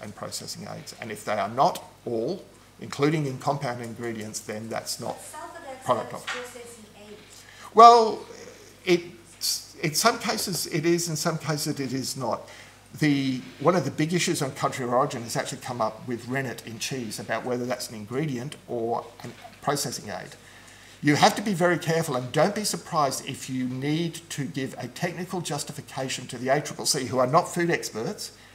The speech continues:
Speaker 1: as to why you are claiming something is a processing aid rather than an additive. Right. So it's not quite as simple as saying, "Oh, it's a processing aid." You may need to have to prove that it's not serving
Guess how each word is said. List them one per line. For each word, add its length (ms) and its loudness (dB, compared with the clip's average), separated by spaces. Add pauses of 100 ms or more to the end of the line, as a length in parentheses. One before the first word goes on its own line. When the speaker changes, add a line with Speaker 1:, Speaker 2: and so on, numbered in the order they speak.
(280)
Speaker 1:
as 160 -2
to 80 -6
why 320 6
you 200 2
are 60 2
claiming 440 0
something 360 -4
is 140 -6
a 60 -10
processing 580 -4
aid 300 -4 (340)
rather 300 2
than 80 -8
an 120 -8
additive. 420 -8 (1120)
Right. 200 -4 (180)
So 340 4
it's 180 -4
not 180 6
quite 200 6
as 100 0
simple 240 -2
as 100 0
saying, 300 0 (460)
"Oh, 340 12
it's 440 -4
a 400 0 (180)
processing 540 0
aid." 220 -4 (100)
You 80 -6
may 180 6
need 220 0
to 60 -6
have 220 -2
to 60 -8
prove 540 2
that 120 -6
it's 160 -10
not 360 -2
serving 500 -4